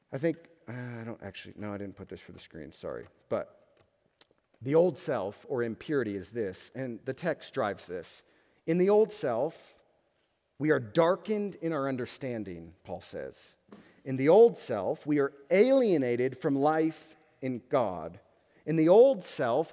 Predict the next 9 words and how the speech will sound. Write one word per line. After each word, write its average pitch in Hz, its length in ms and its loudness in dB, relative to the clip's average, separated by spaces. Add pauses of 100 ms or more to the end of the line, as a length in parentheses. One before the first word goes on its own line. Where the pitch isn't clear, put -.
our 147 160 4
hearts - 920 -2 (320)
are 151 160 2
hardened, 156 840 0 (320)
and 165 120 2
in 170 80 2
the 165 120 6
old 226 380 8
self, 151 540 0